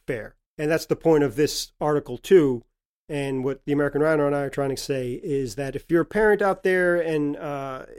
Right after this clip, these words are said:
or your guardian, whatever you are, if you have youngsters in your life that you love and care about and they're athletes, just please pay special attention to that and be on top of it, because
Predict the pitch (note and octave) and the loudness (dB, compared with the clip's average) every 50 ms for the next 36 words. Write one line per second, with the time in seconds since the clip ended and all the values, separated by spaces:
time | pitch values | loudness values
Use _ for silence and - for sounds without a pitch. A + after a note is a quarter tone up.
0 | A#2+ - - F3 D#3 D3 D3 D3 D3 D3+ D3 C#3 B2+ B2+ E3 E3 F3 E3+ E3 D#3+ | -16 -16 -14 -10 -8 -6 -4 -2 -2 -2 -2 -4 -4 2 6 8 8 8 8 6
1 | D#3+ E3 D#3+ D#3 E3 F3 G#3+ G3 G#3 G3 F#3+ F3 E3+ D#3+ D#3+ D#3+ D#3 D3+ - F#3 | 4 2 2 2 2 2 2 0 2 2 2 2 4 4 4 2 2 0 -2 -4
2 | F#3+ F#3+ G#3 G3 E3 D3+ F3 F3+ F3+ F3 E3+ - - F3 E3+ C#3+ D3+ D#3 D#3 D3+ | -4 -2 -2 -2 -2 0 0 2 2 0 0 0 -2 0 0 0 0 -2 0 0
3 | D3 C#3 C3+ C#3 C#3+ C#3+ - _ _ _ - D#3 E3+ D3+ D3 D3 D3+ E3+ E3+ E3+ | -2 -2 -2 -4 -4 -4 -6 _ _ _ -8 -4 -2 0 0 2 4 4 4 4
4 | C#3+ D#3+ D#3 C#3 - - - D#3 D#3+ D3 C3+ A#2+ C#3 C3+ C3 B2+ - _ _ _ | 4 2 0 0 -2 0 2 4 4 4 2 2 -4 -8 -8 -10 -14 _ _ _
5 | - - D3 C#3+ C#3 C#3 C#3 C#3+ D3 - - F3 E3+ E3+ - - - D3 C3+ C3 | -8 -4 -2 0 0 0 0 0 0 -2 -2 -2 -2 -2 -2 -2 -4 -4 -4 -4
6 | - - - - - _ _ - A#2 - G3 F#3+ - _ - - A3+ A3 G#3 F#3+ | -6 -8 -12 -12 -14 _ _ -12 -4 -4 -4 -4 -4 _ -6 -4 -2 0 0 -2
7 | E3+ C3+ B2 C3 - - _ _ _ - - A3 A3 F#3+ - - A3 G3+ - - | -2 -4 -6 -10 -12 -14 _ _ _ 4 4 4 4 4 0 2 2 2 2 2
8 | D#3 C#3+ - - D3+ D3 C#3+ - D#3 C#3+ - D#3 D3 D3+ D#3 D3+ D#3 D3+ - - | 0 0 0 0 0 0 0 -2 -4 -2 -2 0 0 0 0 0 0 -2 -2 -4
9 | D3 C3 A#2+ C#3+ D#3 D3+ C#3+ C#3 - D3 D3 C#3 C#3 B2+ C3+ C#3+ C#3+ - - C#3+ | -4 -2 0 0 0 0 0 -2 -4 -6 -6 -6 -6 -6 -6 -6 -6 -4 -6 -2
10 | - D#3+ D3+ C#3 | 0 0 0 0